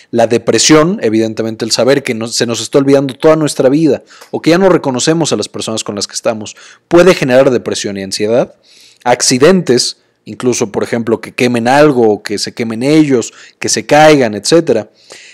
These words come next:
Podemos tener alteraciones de los sentidos que acompañen, digo, son personas mayores, entonces ya pueden tener problemas de visión, de audición, que se queden sordos. Y una alteración muy característica de los pacientes con Alzheimer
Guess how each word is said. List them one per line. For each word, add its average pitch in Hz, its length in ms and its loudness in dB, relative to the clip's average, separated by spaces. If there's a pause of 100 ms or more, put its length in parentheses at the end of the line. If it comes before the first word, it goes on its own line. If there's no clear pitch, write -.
(100)
Podemos 170 200 4
tener 180 140 4
alteraciones 151 580 2
de 127 80 0
los 113 160 -2
sentidos 147 560 2
que 110 80 0
acompañen, 139 580 0
digo, 113 180 -2
son 110 220 -8
personas 104 460 -10
mayores, 120 480 2
entonces 107 480 -12 (240)
ya 131 180 2
pueden 135 240 0
tener 120 340 0
problemas 107 560 -4
de 113 220 0
visión, 127 800 -2
de 107 80 0
audición, 131 760 0 (320)
que - 80 -10
se 101 140 -8
queden 123 240 0
sordos. 131 680 4 (420)
Y 180 260 -6
una 185 180 2
alteración 165 460 2
muy 190 180 0
característica 170 720 0
de 104 80 -2
los 101 100 -10
pacientes 113 480 -8
con 113 260 -8
Alzheimer 123 520 0